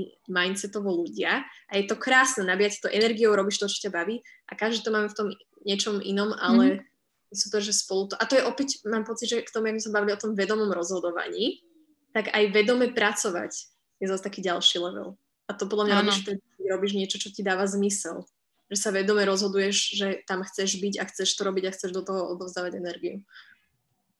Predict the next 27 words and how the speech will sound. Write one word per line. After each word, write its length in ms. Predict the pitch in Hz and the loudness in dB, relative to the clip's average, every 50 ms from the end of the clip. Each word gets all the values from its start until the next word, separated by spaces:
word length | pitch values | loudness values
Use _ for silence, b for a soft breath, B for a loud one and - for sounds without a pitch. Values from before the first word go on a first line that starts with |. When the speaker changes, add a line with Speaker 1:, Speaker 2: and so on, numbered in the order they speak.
| _ _ _ _ _ _ _ _ | _ _ _ _ _ _ _ _
Speaker 2:
To 100 | - 220 | -12 -12
je 60 | 202 | -10
pravda. 500 | 202 202 190 185 185 190 196 196 - 196 196 - - _ _ _ B B B B B B B | -6 -4 -2 -2 -2 -2 -4 -4 -6 -6 -8 -10 -18 _ _ _ B B B B B B B
Prijala 300 | B - 220 214 214 220 220 | B 4 6 6 8 6 4
by 100 | 202 196 | 2 0
som 180 | 190 - 196 | -4 -4 -6
si, 140 | 196 190 - | -6 -4 -4
aby 120 | 185 180 190 | -4 -4 -4
si 100 | 190 - | -8 -8
to 120 | - 196 | -8 -8
viac 260 | 185 190 185 185 190 | -4 -2 -2 -2 -2
ľudí 360 | 196 196 185 185 185 190 - | -4 -6 -6 -4 -4 -6 -6
takto 400 | 190 - 208 190 196 - - 196 | -4 -6 -6 -6 -6 -6 -6 -4
vedelo 360 | - - - - - 98 98 95 | 0 0 0 2 2 0 0 -2
pospájať 640 | - - 196 - - - 214 208 220 - 202 196 190 185 | -2 0 0 0 2 4 6 8 8 8 8 8 8 8
a 120 | 190 185 185 185 | 8 8 6 6
aby 160 | 180 180 190 190 | 4 4 4 4
neboli 380 | 185 180 180 190 190 190 180 180 - - - _ _ - | 4 4 4 4 4 4 4 2 0 -4 -8 _ _ 0
nešťastní, 640 | - 202 190 196 - - 208 196 - - - 87 85 | 2 2 2 4 2 0 0 -2 -2 -2 0 2 2
lebo 340 | 85 - 92 - - - 190 B B B B B B B B B | 2 2 2 2 2 2 0 B B B B B B B B B
ako 240 | B - 190 - 214 | B -2 0 4 4
ja 180 | 202 196 190 185 | 6 6 6 6
tvrdím, 680 | 185 - - 226 233 233 254 254 254 254 254 254 254 B B B B B B B B _ _ - | 4 6 6 8 10 10 10 12 12 12 10 10 8 B B B B B B B B _ _ 4
tak, 340 | 214 202 202 202 196 - | 6 6 6 4 2 2
eh, 520 | - 208 196 196 190 190 190 190 190 190 190 - - _ - | 4 6 8 8 8 8 8 6 6 4 2 0 -6 _ -10
sebaláska 960 | - - - - 214 202 208 202 190 185 190 190 - - - 202 185 185 190 196 262 - _ _ _ _ _ _ - | -8 -6 -2 0 4 4 6 6 8 6 4 2 -2 -2 2 2 4 4 2 0 -4 -12 _ _ _ _ _ _ -2
je 500 | 233 220 214 196 190 185 180 180 - - | 0 2 4 6 6 4 4 2 0 -6